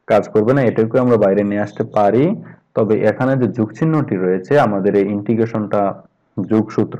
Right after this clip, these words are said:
অনুযায়ী ভাগ করে দিতে পারি দুইটার উপরেই। তো এখানে ভাগ করে দিলাম, one by thirty three D X এবং one by thirty টু এক্স ডিএক্স, অর্থাৎ এই টু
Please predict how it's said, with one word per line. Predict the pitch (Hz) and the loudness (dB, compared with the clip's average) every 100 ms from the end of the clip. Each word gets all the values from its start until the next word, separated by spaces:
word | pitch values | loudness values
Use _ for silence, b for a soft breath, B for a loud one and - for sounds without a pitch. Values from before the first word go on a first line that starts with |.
| 92 | 0
অনুযায়ী | 90 92 98 | 2 2 2
ভাগ | 85 85 | 0 -2
করে | - 101 | 0 0
দিতে | 107 107 | 0 2
পারি | 113 113 | 2 2
দুইটার | 107 98 110 | 0 0 0
উপরেই। | 110 123 139 180 - B B - | 0 2 2 0 -6 B B 0
তো | 95 | 0
এখানে | - 98 92 | 0 -2 0
ভাগ | 87 82 | 0 0
করে | 101 101 | -2 0
দিলাম, | 110 135 120 | 2 0 0
one | 98 92 | -2 -2
by | 90 - | -4 -2
thirty | 92 90 82 127 127 | -2 -2 -2 -4 -4
three | - 92 | -6 -2
D | 113 139 | 2 2
X | 160 - 95 | 0 0 0
এবং | 90 87 90 | 0 -2 -4
one | 90 | -2
by | 90 87 | -4 -4
thirty | 90 87 - 165 - B B _ | -4 -4 -2 -4 -4 B B _
টু | - 98 | 0 4
এক্স | 156 - 104 | 4 0 -6
ডিএক্স, | 82 87 90 | -6 -8 -8
অর্থাৎ | - 90 90 | -6 -6 -6
এই | 82 | -8
টু | - | -2